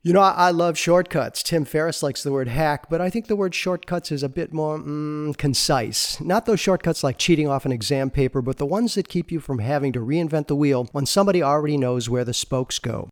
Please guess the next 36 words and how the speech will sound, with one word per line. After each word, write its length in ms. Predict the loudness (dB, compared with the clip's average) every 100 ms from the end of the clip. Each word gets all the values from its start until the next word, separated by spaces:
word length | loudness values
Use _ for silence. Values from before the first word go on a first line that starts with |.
| _
Lots 300 | -4 -2 -4
of 80 | -6
successful 500 | -6 -4 -2 -2 -2
people 300 | -2 -2 -4
hide 280 | 0 0 0
what 140 | -2
they 100 | -2
do, 420 | 0 0 0 -2 -8 -10
but 140 | -6
my 160 | -4 -4
guest 380 | -2 -2 -2 -2
today 240 | 0 0
is 120 | -4
just 300 | -6 -8 -6
the 140 | -4 -4
opposite. 420 | -4 -6 -10 -8
Always 560 | 0 4 4 2 0 -4
willing 420 | 0 0 2 0
to 100 | 0
talk 300 | 0 -2 -2
passionately 540 | -2 0 -2 -2 -2 0
about 180 | 0
his 160 | -2 -4
cars, 520 | 0 2 2 -2 -8
car 260 | -4 -2 -2
collections, 680 | -2 -2 -2 -2 -4 -4 -12 _ 0
what 120 | 2
he's 100 | 2
buying 400 | 4 4 4 2
based 240 | 2 2
on 80 | 0
the 80 | -2
state 240 | 0 0
of 60 | 0
the 60 | 0
market, 420 | 0 0 -4